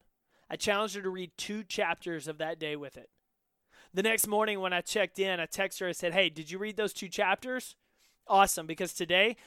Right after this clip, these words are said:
I want you to read two more chapters." You see, we accomplish things a little bit at a time. It's by chasing that next runner.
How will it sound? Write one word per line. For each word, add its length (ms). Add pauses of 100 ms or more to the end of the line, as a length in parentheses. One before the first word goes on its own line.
(160)
I 60
want 180
you 60
to 80
read 200
two 140
more 180
chapters." 600 (580)
You 80
see, 280 (340)
we 140
accomplish 520
things 240
a 60
little 300
bit 120
at 120
a 60
time. 380
It's 360
by 120
chasing 480
that 160
next 300
runner. 440